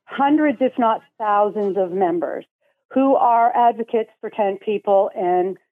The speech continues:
accuse the rest of us of not being compassionate if we don't want them in our backyard. So the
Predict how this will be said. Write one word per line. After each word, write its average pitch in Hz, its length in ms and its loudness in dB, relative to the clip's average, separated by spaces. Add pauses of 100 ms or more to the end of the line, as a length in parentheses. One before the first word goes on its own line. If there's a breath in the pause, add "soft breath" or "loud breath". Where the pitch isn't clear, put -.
(260)
accuse 202 340 -4
the 180 80 -4
rest 196 280 0
of 175 80 -4
us 185 240 2
of 170 160 -4
not 208 240 0
being 175 200 -2
compassionate 185 720 -2
if 180 240 -6
we 180 100 -4
don't 175 220 -2
want 165 220 -4
them 170 120 -4
in 156 60 -4
our 156 100 -4
backyard. 160 540 -4 (520 soft breath)
So 247 100 -2
the 240 100 0